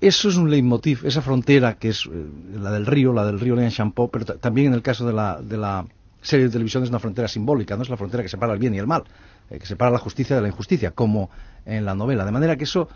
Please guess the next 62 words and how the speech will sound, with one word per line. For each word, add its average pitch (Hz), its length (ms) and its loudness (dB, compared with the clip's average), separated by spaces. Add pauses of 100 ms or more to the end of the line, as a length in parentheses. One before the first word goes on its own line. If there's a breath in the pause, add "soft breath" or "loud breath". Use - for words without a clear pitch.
(280 soft breath)
la 120 180 0
serie 156 220 2
es 120 220 -4
una 139 100 -2
especie 120 260 -4
de 117 60 0
espejo 110 520 -2 (440 soft breath)
de 120 100 -2
lo 107 100 -2
que 101 80 -6
ocurre, 120 540 -2
o 113 60 -14
sea, 104 140 -4 (160)
se - 140 -10
utiliza 120 240 -2
como 139 180 0
leitmotiv 117 400 2
en 107 60 -2
la 107 80 0
novela 120 200 0
porque 113 140 -6
es 120 40 -4
una 127 80 0
especie 117 240 -2
de 110 60 0
espejo 127 360 -4
de 110 60 -2
lo 98 80 -4
que 92 80 -12
ocurre, 107 360 -6 (480 loud breath)
eh, 104 340 -2
en 117 100 -2
la 107 100 -2
novela, 120 240 2
incluso 131 260 -2
diría 131 300 2
un 131 100 0
espejo 123 300 -2
invertido. 110 400 -2
Lo 104 80 0
más 160 160 2
interesante 151 460 -2
de 117 80 0
todo 117 320 0 (420 loud breath)
es 123 200 -2
que 139 220 0
el 120 160 0
Liangshanpo, 135 720 2
que 113 140 -2
es 104 100 -4
el 113 200 -2
río 127 400 2 (200 loud breath)
que - 100 -6
separa 101 560 2 (500)
el 92 240 -12
bien 123 160 0
del 107 140 0
mal, 139 360 2
que 85 100 -8
separa - 380 -14
la - 100 -14
frontera 101 520 2